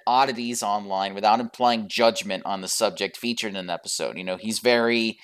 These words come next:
down the middle, doesn't really have opinions. Kind of like, yeah, that's another thing that we've said too. Like, his is very docu-, documentarial, and mine's very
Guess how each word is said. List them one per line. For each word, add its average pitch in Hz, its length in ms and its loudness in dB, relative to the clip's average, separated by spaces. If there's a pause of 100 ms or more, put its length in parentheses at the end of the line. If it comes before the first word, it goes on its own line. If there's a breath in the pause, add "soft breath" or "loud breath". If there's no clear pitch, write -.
(380 soft breath)
down 131 320 8
the 131 60 -4
middle, 117 380 0
doesn't 113 460 0
really 113 360 -4
have 110 240 2
opinions. 101 840 -8 (240)
Kind 117 220 4
of 95 180 -8
like, 104 340 -4 (300 loud breath)
yeah, 135 160 12
that's 147 300 8
another 139 280 4
thing 110 220 -2
that 101 140 0
we've 104 120 -4
said 107 240 0
too. 113 180 0
Like, 92 420 0
his 160 320 4
is 151 120 4
very 131 300 6
docu-, 120 480 8 (100)
documentarial, 117 1200 4 (500)
and 107 120 -2
mine's 117 220 6
very 107 400 0